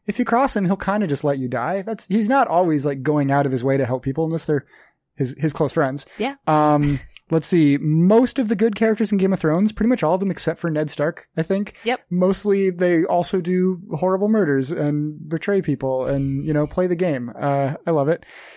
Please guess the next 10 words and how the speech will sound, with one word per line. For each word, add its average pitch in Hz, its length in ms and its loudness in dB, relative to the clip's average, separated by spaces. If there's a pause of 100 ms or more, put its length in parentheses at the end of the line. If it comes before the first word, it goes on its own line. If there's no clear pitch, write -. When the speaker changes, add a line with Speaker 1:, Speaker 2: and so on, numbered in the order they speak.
(360)
Speaker 1:
Um, 190 580 2
also, 247 600 4
pretty 262 400 -2
much 294 360 0
any 226 280 4
movie 208 480 2
or 165 180 -2
comic 202 600 -4
character 147 680 0 (160)
Speaker 2:
That 196 120 -8